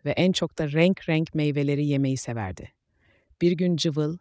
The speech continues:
kıpkırmızı sulu bir elmayı gagasına alıp gölgesinde serinlediği büyük bir ağacın dibine oturdu. Ama Cıvıl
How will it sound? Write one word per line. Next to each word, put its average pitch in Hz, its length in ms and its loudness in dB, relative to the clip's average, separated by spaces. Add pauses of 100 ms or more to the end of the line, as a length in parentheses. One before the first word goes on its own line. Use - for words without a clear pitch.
(160)
kıpkırmızı 160 600 -4
sulu 170 360 0
bir 185 160 0
elmayı 151 420 0
gagasına 180 540 0
alıp - 440 -4 (120)
gölgesinde 156 580 0
serinlediği 147 840 -2
büyük 175 320 -2
bir 185 120 0
ağacın 147 420 0
dibine 139 240 -2
oturdu. - 500 -10 (920)
Ama 147 220 -2
Cıvıl 175 400 0